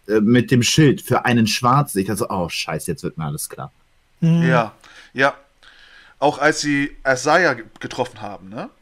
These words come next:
Speaker 3: Isaiah Bradley,
Speaker 2: Ja.
Speaker 3: der erste schwarze
Speaker 2: Mhm.
Speaker 3: Captain America, ne? Es gab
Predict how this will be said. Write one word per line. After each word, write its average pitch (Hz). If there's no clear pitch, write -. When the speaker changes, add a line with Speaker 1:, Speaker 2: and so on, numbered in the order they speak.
Speaker 3:
Isaiah 160
Bradley, 131
Speaker 2:
Ja. -
Speaker 3:
der 120
erste 165
schwarze 202
Speaker 2:
Mhm. 240
Speaker 3:
Captain -
America, 113
ne? 110
Es 135
gab 143